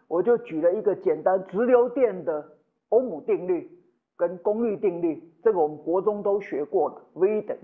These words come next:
I R，P等于I V，也许大家就忘记了。那这个的目的只是让使用的人随时评估你实验室上面同一个插座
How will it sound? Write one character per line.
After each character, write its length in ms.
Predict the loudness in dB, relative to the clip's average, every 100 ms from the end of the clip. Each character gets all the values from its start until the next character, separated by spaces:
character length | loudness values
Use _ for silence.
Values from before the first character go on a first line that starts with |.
| -8
I 200 | -2 0
R，P 960 | 0 0 -2 -8 _ _ -8 -2 0 0
等 120 | -6
于 40 | -8
I 160 | -4 -4
V， 220 | -4 -8 -6 -2
也 100 | -2
许 140 | 0
大 180 | 0 0
家 140 | 0
就 80 | -2
忘 320 | 0 0 0
记 200 | -4 -4
了。 80 | -6 -14 _ _ _ _
那 120 | -2 0
这 200 | 2 4
个 120 | 4
的 80 | 2
目 320 | 0 0 0
的 240 | -2 -2
只 200 | -4 -8 -8
是 220 | -4 0
让 300 | 0 0 -10 _ _ _ _ _ _ _
使 180 | -14 -4
用 300 | 0 0 0
的 140 | -4
人 340 | -2 -6 -6 -10 _ _ _ _ _ _ _
随 420 | -4 2 4 2
时 260 | -2 -4 -4
评 460 | -4 -4 -2 -2
估 300 | -2 0 -2 -6 _ _
你 180 | -10 -10
实 240 | -6 0
验 200 | 4 4
室 180 | 2 -2
上 220 | 0 -2 -2
面 240 | -4 -6 -10 _ _
同 340 | 2 2 2 -4
一 100 | -8 -10 _ _
个 180 | -4 -4
插 340 | -4 -2 0 -2
座 340 | 0 -2 -2